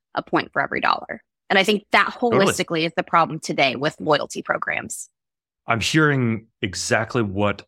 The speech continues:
Speaker 2: I think a lot of people in the industry are anticipating is happening. And if you take a step back, looking three, four, five years ago, it was kind of the same thing with subscriptions, where you would
Speaker 1: Yeah.
Speaker 2: land on a site and people would be like, "What is a subscription? What, like, I have to buy this ten times in a row?"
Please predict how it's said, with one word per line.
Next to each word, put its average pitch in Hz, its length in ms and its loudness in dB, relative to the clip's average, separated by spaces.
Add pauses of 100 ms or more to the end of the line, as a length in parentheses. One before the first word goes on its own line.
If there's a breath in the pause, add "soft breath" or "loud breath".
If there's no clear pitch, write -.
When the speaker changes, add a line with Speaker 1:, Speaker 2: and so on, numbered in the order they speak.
Speaker 2:
I 98 80 -8
think - 180 -2
a 98 40 -2
lot 98 200 2
of 95 60 -4
people 95 220 -2
in 90 60 -4
the 87 100 -4
industry 90 480 -4
are 85 440 2
anticipating 98 680 -4
is 110 100 -4
happening. 127 440 -4
And 101 80 0
if 95 100 -4
you 95 80 -4
take 127 180 -2
a 123 40 -6
step - 220 -4
back, 107 220 -2
looking 92 360 -2
three, 107 180 -2
four, 95 200 -2
five 82 240 -4
years 117 220 0
ago, 85 320 0 (340 loud breath)
it 120 40 0
was 104 140 -2
kind 202 180 0
of 240 60 0
the 175 40 0
same 117 180 0
thing 101 120 -2
with 95 100 0
subscriptions, - 720 -6 (300)
where 104 100 0
you 92 80 -2
would 98 100 2
Speaker 1:
Yeah. 190 60 2
Speaker 2:
land 123 160 0
on 107 80 2
a 92 40 -4
site 117 240 -2
and 113 80 -8
people 95 180 -4
would 90 80 -4
be 98 40 2
like, 87 160 0
"What 90 260 -2
is 107 180 0
a 104 80 -2
subscription? 95 600 -4
What, 90 140 0
like, 85 180 -4
I 90 120 0
have 90 100 -4
to 92 80 -4
buy 87 160 0
this 87 220 -2
ten 87 280 -6
times 98 300 -2
in 92 80 0
a 82 60 -2
row?" 98 360 0